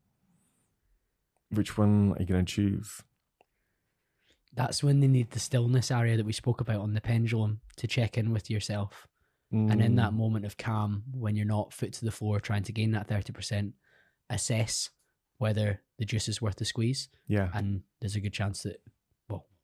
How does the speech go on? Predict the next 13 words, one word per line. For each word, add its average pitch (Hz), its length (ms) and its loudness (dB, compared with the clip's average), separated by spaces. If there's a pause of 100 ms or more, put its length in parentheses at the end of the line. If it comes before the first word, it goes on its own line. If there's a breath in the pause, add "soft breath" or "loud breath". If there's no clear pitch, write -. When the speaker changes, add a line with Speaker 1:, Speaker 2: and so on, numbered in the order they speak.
(140)
Speaker 2:
almost 95 280 -4
anyone 101 360 0
that - 120 -8 (180)
in 107 80 -6
their 95 140 0
Speaker 1:
Yeah. 101 80 4
Speaker 2:
rational 107 280 2
mind 98 260 -2
and 101 140 -2
in 98 40 -2
their 101 120 -2
calm 95 360 -6
state - 400 -4